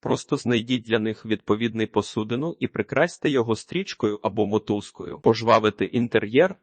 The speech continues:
Надайте інтер'єру свіжості, прикрасивши його живими квітами. Кімнатні рослини доповнять кімнату і подарують приголомшливий аромат. А щоб зробити інтер'єр затишніше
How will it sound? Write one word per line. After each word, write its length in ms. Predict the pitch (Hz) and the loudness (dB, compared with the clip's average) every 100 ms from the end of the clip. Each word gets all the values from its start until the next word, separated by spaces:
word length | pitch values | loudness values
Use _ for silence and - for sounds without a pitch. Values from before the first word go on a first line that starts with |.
| _ | _
Надайте 500 | 113 110 127 147 - | 2 4 6 4 0
інтер'єру 760 | - 110 107 104 104 147 156 110 | -2 -4 0 -2 4 4 4 0
свіжості, 600 | - 120 110 107 - 104 | -2 -4 -4 -6 -6 -8
прикрасивши 760 | - 107 123 127 - 110 - | -4 -2 2 2 2 -2 0
його 300 | 107 143 135 | 0 0 0
живими 420 | 127 117 117 135 117 | -2 -2 0 -2 -2
квітами. 540 | - 185 190 165 143 | -4 -2 2 2 0
Кімнатні 600 | - 113 123 147 - 113 | 0 0 2 0 0 -2
рослини 480 | 104 - 117 135 131 | -2 -2 0 0 0
доповнять 600 | 110 - 113 107 104 - | 0 2 0 0 -4 -4
кімнату 640 | - 104 113 165 - 170 | -4 -2 0 0 0 -2
і 60 | 123 | -2
подарують 600 | - 101 107 127 170 160 | 0 2 2 2 -2 -4
приголомшливий 880 | - 120 117 117 110 - 110 107 110 | -4 -2 0 0 0 -2 -2 -2 -2
аромат. 560 | 101 101 104 117 - - | 0 0 2 0 0 -12
А 100 | - | -16
щоб 240 | - 113 107 | -2 -2 0
зробити 500 | 107 104 117 - 113 | -2 0 -2 -2 -4
інтер'єр 640 | 113 107 104 98 113 139 | -2 -2 0 2 2 2
затишніше 800 | 120 113 113 - 123 180 - | 0 -2 -4 -2 -2 -2 -2